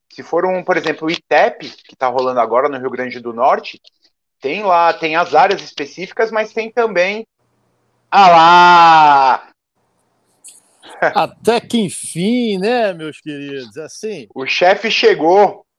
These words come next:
Speaker 2: Não, chefe nada, eu não tô mandando nem um e-mail
Speaker 1: <laughs>
Speaker 2: ultimamente, irmão. Ah, você falou aí, se formado em moda, podia entrar pra perícia criminal, e aí eu, eu, eu apareci, cara, olha só, tá vendo? Que,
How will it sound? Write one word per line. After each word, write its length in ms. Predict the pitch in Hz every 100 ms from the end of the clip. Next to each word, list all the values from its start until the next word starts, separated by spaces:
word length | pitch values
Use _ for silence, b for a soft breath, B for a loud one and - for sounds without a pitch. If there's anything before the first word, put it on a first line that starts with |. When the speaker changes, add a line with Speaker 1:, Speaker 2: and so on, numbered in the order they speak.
| _
Speaker 2:
Não, 460 | 104 123 143 180 160
chefe 460 | - 156 175 -
nada, 380 | 185 175 185 170
eu 40 | 165
não 80 |
tô 160 | 156 175
mandando 420 | 170 156 170 165
nem 120 | 165
um 140 | 180 170
e-mail 340 | 160 170 185
Speaker 1:
<laughs> 20 | 165
Speaker 2:
ultimamente, 720 | 196 185 143 147 165 160 147
irmão. 300 | 131 123 107 _ _ _ _
Ah, 320 | 131 127 202
você 220 | 202 - 220
falou 380 | 226 202 220
aí, 160 | 214 214
se 160 | - 208
formado 520 | - 190 185 208 185
em 120 | 190
moda, 400 | 160 180 208 180
podia 540 | - 175 123 185 190
entrar 340 | 170 147 170 185
pra 140 | 175
perícia 400 | - 160 170 180
criminal, 720 | - 175 156 143 160 185 202 196
e 140 | 185
aí 420 | 180 175 180 196 214 214
eu, 260 | 202 214
eu, 180 | 220 202
eu 100 | 202
apareci, 720 | 202 226 240 - - 202 220
cara, 220 | 143 113 151
olha 120 | 185
só, 380 | - 165 170 147
tá 120 | 127
vendo? 260 | 127 170 135
Que, 200 | -